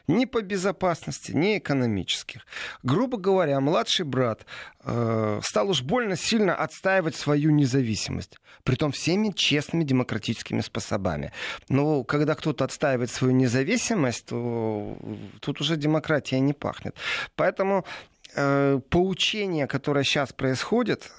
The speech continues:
поучайте своих поучат, оно не к России имеет отношение. С Россией все понятно. А вот Европа, которая не очень понимает, как себя вести с Трампом и С Ш А, э, в принципе, давайте с точки зрения С Ш А посмотрим.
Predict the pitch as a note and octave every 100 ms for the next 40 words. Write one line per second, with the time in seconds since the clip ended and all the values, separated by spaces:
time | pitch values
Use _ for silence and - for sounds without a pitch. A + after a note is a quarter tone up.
0 | - A#2 A#2 D3 D3+ - D#3+ - - C3+
1 | A2+ C#3 C3+ - G#2+ - - - - C#3
2 | F3+ F3+ E3+ - D#3+ A#2 F#2+ - - G2
3 | - G2 - - - F3 - B3+ - A3+
4 | A3+ G#3 G#3 G#2 - - _ _ _ _
5 | _ _ _ - B2 C3+ E3 - - A#2+
6 | A#2 C3 C3+ B3 C#4+ - G#2 - C3 D3+
7 | C#3+ C3+ B2 C3+ E3+ D3 - A#2 A#2+ C3+
8 | C3 A2+ - - - A#2+ A2 A#2 - G#2+
9 | - A#2+ G2 - G2 - A2 - - B3
10 | - - - - _ - G2 G#2 G2+ -
11 | F#3 G#3+ - D3+ E3 A3+ - D3+ D3+ C#3
12 | C3+ A#2 B2 - A2+ - - A2 F#2+ F#2+